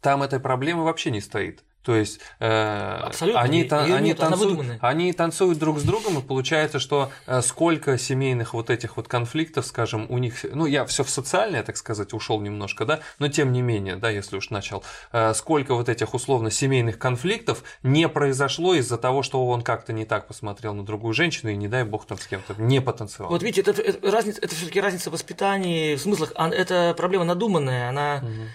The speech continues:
Speaker 2: э, я тоже вот долгое время, ведь поскольку спортивные танцы, там подразумевается, что ты с-, со своим партнёром, э, ведь ради д-, спортивных достижений проводишь максимальное количество времени.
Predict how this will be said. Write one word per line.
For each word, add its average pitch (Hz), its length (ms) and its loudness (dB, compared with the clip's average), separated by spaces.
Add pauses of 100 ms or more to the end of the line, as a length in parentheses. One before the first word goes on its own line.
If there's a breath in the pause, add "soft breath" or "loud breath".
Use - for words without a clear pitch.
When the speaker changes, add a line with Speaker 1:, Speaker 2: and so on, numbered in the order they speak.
(320 loud breath)
Speaker 2:
э, 143 360 4 (140)
я 175 140 2
тоже 185 240 4
вот - 300 -8
долгое 147 340 0
время, 143 640 2 (500 soft breath)
ведь 139 180 -4
поскольку 139 560 2
спортивные 185 540 0
танцы, 127 480 0
там 160 200 -2
подразумевается, 143 540 -2
что 139 160 -6
ты 143 80 -4
с-, - 100 -12
со 131 100 -8
своим 147 200 -2
партнёром, 170 500 2
э, - 100 -12 (160)
ведь 127 240 -14
ради 135 300 -2
д-, 131 180 -6
спортивных 139 440 -2
достижений 160 420 0
проводишь 160 420 0
максимальное 147 440 -2
количество 139 360 -2
времени. 113 380 0